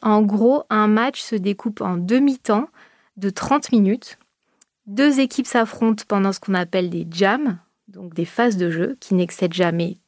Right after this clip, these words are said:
deux minutes. Cinq joueuses de chaque ligue sont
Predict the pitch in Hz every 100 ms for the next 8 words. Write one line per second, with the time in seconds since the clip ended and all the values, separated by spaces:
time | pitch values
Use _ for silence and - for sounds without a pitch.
0 | - 214 262 226 185 294 - - _ _
1 | _ _ - - - _ - - 302 294
2 | - - - 208 233 254 254 214 185 185
3 | 185 180 185 - 277 262 - - 247 226
4 | 170 175 _ _ _ _ - 180